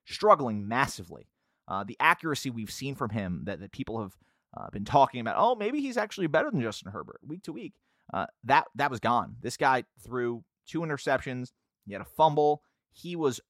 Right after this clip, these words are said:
all aboard the struggle bus. He was the operator, the owner. He was driving that thing all around the field. He could not get it done. Uh, by the same token, the Chargers, man, they're not fun. They're just not a fun team.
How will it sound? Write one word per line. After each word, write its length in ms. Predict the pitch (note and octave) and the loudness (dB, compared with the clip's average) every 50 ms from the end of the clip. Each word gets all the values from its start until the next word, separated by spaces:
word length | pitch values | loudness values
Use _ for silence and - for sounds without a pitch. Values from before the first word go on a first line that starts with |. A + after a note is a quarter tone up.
| - | 2
all 180 | D3 E3 F#3 G3 | 4 4 4 4
aboard 240 | E3+ C#3 D3 C#3+ C3+ | 4 4 2 2 2
the 60 | B2 | 2
struggle 320 | - - C3 A#2+ A#2 A#2+ | -2 -2 -2 0 0 2
bus. 200 | A#2 A#2 A2+ - | 2 2 2 2
He 120 | - D3 C#3 | -2 -8 -10
was 140 | B2 G#2+ G2 | -10 -10 -8
the 100 | G#2 G2+ | -4 0
operator, 560 | A2+ B2 - - A#2+ A#2+ A#2+ A#2+ A#2 A#2 G2+ | 0 0 0 0 -2 -4 -4 -2 -4 -6 -6
the 140 | G2 G2+ A2 | -6 -4 -2
owner. 260 | B2 C3 C3 B2+ B2 | -2 -2 -4 -6 -8
He 80 | B2+ | -8
was 120 | A#2 G#2+ F#2 | -8 -8 -2
driving 340 | - A#2+ A#2+ C3 B2+ C3 B2+ | 0 2 2 2 0 -2 -4
that 180 | B2+ B2+ - | -6 -6 -6
thing 240 | - C#3 B2+ B2 - - - | -4 -4 -4 -4 -4 -2 2
all 320 | B2 C3 C3+ C#3+ D3 C3 | 4 6 8 8 6 4
around 240 | A#2+ B2 B2 A#2+ A#2+ | 4 2 2 0 0
the 80 | A2 G2 | -2 -8
field. 480 | - - C#3 C#3 C#3 C3+ C3+ C3 A2+ _ _ _ _ _ _ _ | -10 -6 -2 0 0 2 0 -2 -4 _ _ _ _ _ _ _
He 220 | - E3+ E3+ - - | -18 -18 -16 -14 -12
could 340 | - - - F3 E3+ D3 | -10 -4 -4 -4 -4 -2
not 300 | C#3 C#3 C3 B2+ C3 - | 0 2 2 2 2 0
get 160 | - C3 B2 B2 | 0 0 0 0
it 140 | A2+ - | 0 0
done. 320 | - B2 B2 B2+ C3+ C#3 - _ _ _ _ _ _ - | 0 2 2 2 0 -4 -8 _ _ _ _ _ _ -6
Uh, 260 | F2+ G2+ A2+ A2 F#2 - _ _ _ | -2 0 0 -2 -2 -4 _ _ _
by 160 | - B2+ C#3 | 0 0 0
the 60 | C3+ - | 0 -4
same 200 | - F3+ F3 E3+ | -6 -6 -4 0
token, 360 | - D#3 D#3+ E3+ C#3+ G#2 F#2+ | 2 2 2 2 0 -4 -8
the 60 | G2 | -8
Chargers, 600 | - - - A#2+ B2+ C#3 A#2+ G2+ G2+ F2+ - - | -8 -2 0 2 2 2 2 -2 -8 -14 -14 -14
man, 300 | - F2 E2+ F#2 F2+ F#2+ - - _ _ _ _ _ | -14 -12 -12 -12 -12 -14 -16 -18 _ _ _ _ _
they're 200 | - C#3 F#3+ G3+ | -4 -2 -2 0
not 320 | D3 C3+ C3+ C#3 B2+ - - | 4 4 4 4 2 0 -2
fun. 260 | C#3+ F3 A3+ E3 F#3 | -2 0 0 -2 -2
They're 100 | - A#2 | -2 -2
just 200 | C3+ D#3+ - G3 | -4 -4 -2 0
not 120 | F3+ F#3+ | 0 0
a 40 | F#3+ | 0
fun 260 | - - E3+ F#3 F#3+ | 0 0 0 0 0
team. 380 | F3+ - - G3 G#3+ F#3 A2+ | -2 -4 -6 -6 -6 -6 -8